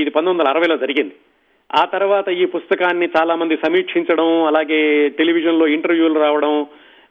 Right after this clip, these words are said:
ఆ, లిటరరీ గ్యాదరింగ్స్ పెట్టడం, మీటింగ్స్ పెట్టడం, ఇవన్నీ జరిగాక కాస్త అమ్మకాలు ఊపు అందుకుని పంతొమ్మిది వందల తొంభై ఏడు వచ్చేసరికి, అంటే ముప్పై ఏడు సంవత్సరాలకి మూడు మిలియన్ల కాపీలు అమ్ముడుపోయినాయి. అది కూడా తక్కువ కిందే లెక్క.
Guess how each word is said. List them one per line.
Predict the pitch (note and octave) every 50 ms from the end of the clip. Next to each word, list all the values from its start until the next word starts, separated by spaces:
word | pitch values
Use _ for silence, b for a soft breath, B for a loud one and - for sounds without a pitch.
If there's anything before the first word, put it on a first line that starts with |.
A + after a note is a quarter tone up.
| _ -
ఆ, | C3+ C3+ C3+
లిటరరీ | C3 C3 D3 D3 F3 D#3+ E3 E3
గ్యాదరింగ్స్ | C#3 C#3 C#3 D3+ D#3 D3 D#3+ E3 D#3+ D#3+ C3+
పెట్టడం, | D#3 D3 D3 D3 D3 D3 C#3
మీటింగ్స్ | D3 F3 E3+ F3 E3 D#3 - -
పెట్టడం, | D#3 C#3+ - C#3+ C#3+ D3 D3+
ఇవన్నీ | D3+ - D#3 D#3 D#3+ F#3+ G#3 A3+ B3 A#3+
జరిగాక | - F3 E3 E3+ F#3 E3+ D#3+ D3+ - C4 E4 b b b b b b b b b -
కాస్త | D3 D3+ D#3 - - - C#3+ - - -
అమ్మకాలు | C#3 C3+ D3+ E3+ E3+ E3+ E3 D3+ C3 A2 - - -
ఊపు | C3 E3+ F#3 F3+ D#3+
అందుకుని | C3 B2+ C#3 D#3+ - G3 G3+ B3+ C#4+ b b b b b b b b b _ -
పంతొమ్మిది | C#3+ D#3 F3+ F3 F3+ F#3 F3+ F3 D#3+ D#3+
వందల | D#3 D#3 D#3 D3+ D3+ D3
తొంభై | C#3 - - D3 D3+ D#3 C3+ D3 D#3
ఏడు | D3 D3 D3+ D3 C#3
వచ్చేసరికి, | C3 C3 - D3+ C#3+ - D#3 C#3 D3 - A3 A#3
అంటే | - C#3+ C#3 D3 F3+ E3+
ముప్పై | A#2+ B2 D#3+ E3+ - - - D#3 D#3
ఏడు | D3 D3 C#3+ C#3 C3 -
సంవత్సరాలకి | - A2+ D#3 D#3 - D#3+ D3 C#3 D3 D3+ D3+ - A#3+ C#4 D4+ b b b b b b b _ C#3+
మూడు | C#3+ E3 G3+ A3+ A3 G#3+
మిలియన్ల | F#3+ F3 E3 D#3 D#3 D3+ C#3+ C#3
కాపీలు | C3 - B2 B2 - F#3 E3+ C3
అమ్ముడుపోయినాయి. | A#2 C3 C#3 A2 C3 A#2+ A2+ - -
అది | D3+ F3
కూడా | F3+ G3 G3+
తక్కువ | G3+ - D#3 - - F#3+
కిందే | - F3+ E3+ E3
లెక్క. | C#3+ C3+ C3 -